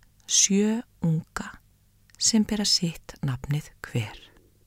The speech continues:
Fimmta gáta. Tíu toga fjóra, tvö eru höfuðin á,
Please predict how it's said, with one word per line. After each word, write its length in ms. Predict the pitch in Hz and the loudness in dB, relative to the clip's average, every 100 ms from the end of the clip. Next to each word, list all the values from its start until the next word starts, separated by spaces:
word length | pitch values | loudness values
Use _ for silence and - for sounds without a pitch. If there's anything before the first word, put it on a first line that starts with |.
| _ _ _ _ _ _ _ _ _ _ _ _ _ _ _ _ _ _ _ _ _ _ - - _ _ _ _ - _ _ _ | _ _ _ _ _ _ _ _ _ _ _ _ _ _ _ _ _ _ _ _ _ _ -20 -20 _ _ _ _ -20 _ _ _
Fimmta 500 | - 254 - - 131 | 4 4 4 -4 -2
gáta. 460 | 127 120 - 123 - _ _ _ - - - - - - _ - - | 0 -2 -2 -8 -10 _ _ _ -20 -20 -20 -20 -20 -20 _ -20 -8
Tíu 520 | - 208 254 277 285 277 | 2 6 8 8 6 2
toga 320 | - 220 208 | 2 2 2
fjóra, 560 | - 123 117 135 185 - _ _ - - _ - | -2 -4 -4 -6 -8 -12 _ _ -20 -20 _ -12
tvö 420 | - 143 156 196 - | 0 4 4 4 0
eru 200 | 202 196 165 | 2 2 2
höfuðin 440 | 165 190 220 226 208 | 2 2 4 2 2
á, 280 | 135 127 | -2 -2